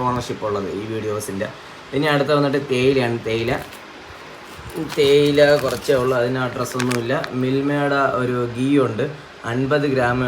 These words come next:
ഉള്ളൂ. ഇതിൻ്റെ എം ആർ പി, എം ആർ പി ക്ലിയർ ആവുന്നില്ല ഗൈസ്, നോക്കട്ടെ. എം ആർ പി, എം ആർ പി, where is എം ആർ പി? എം ആർ പി കാണുന്നില്ല. ഓക്കെ, അത് പോട്ടെ. ഇനി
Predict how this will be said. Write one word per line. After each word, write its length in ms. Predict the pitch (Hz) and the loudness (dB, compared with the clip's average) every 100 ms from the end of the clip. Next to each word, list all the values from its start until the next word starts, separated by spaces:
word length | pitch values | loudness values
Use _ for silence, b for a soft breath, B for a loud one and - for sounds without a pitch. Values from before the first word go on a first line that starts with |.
| 117 | 0
ഉള്ളൂ. 180 | 117 131 127 | 0 2 2
ഇതിൻ്റെ 260 | 120 123 127 123 | 0 0 0 0
എം 100 | 123 | 0
ആർ 140 | 127 123 - | 0 -2 -4
പി, 140 | 131 131 127 - - - - - - | -2 0 -2 -6 -16 -18 -18 -16 -10
എം 100 | 123 120 | -4 -2
ആർ 80 | 120 - | -2 -4
പി 100 | 127 - | -4 -4
ക്ലിയർ 320 | 120 120 120 120 | -2 2 2 2
ആവുന്നില്ല 320 | 117 117 117 113 | 2 0 -4 -4
ഗൈസ്, 240 | 113 - - - - - | -6 -6 -10 -10 -12 -10
നോക്കട്ടെ. 360 | 110 - 120 - - - - - - - - - - - - - - - - - - 113 | -6 -4 -4 -6 -10 -16 -18 -18 -18 -18 -18 -18 -18 -18 -18 -18 -18 -18 -18 -18 -12 -8
എം 80 | 117 117 | -4 -2
ആർ 80 | 117 | -2
പി, 140 | 120 120 120 120 120 120 - - - - - - - - | -2 0 0 0 -2 -2 -6 -14 -16 -16 -18 -18 -12 -4
എം 80 | 120 120 | -2 0
ആർ 80 | 113 | -2
പി, 80 | 117 | -2
where 140 | 113 120 | 0 -2
is 80 | - 110 | -2 -4
എം 80 | 110 | -4
ആർ 80 | 110 101 | -4 -4
പി? 40 | 104 | -4
എം 60 | 104 104 | -4 -6
ആർ 80 | 101 | -6
പി 40 | 101 | -4
കാണുന്നില്ല. 360 | 101 95 95 - - - - - - 110 | -2 -2 -4 -8 -12 -18 -18 -14 -8 -6
ഓക്കെ, 160 | 135 - | -6 -8
അത് 100 | 123 120 | -4 -2
പോട്ടെ. 240 | 110 104 80 - - - - - - - - - - | 0 -2 -4 -10 -12 -12 -12 -14 -16 -18 -18 -10 -4
ഇനി 180 | 143 | -2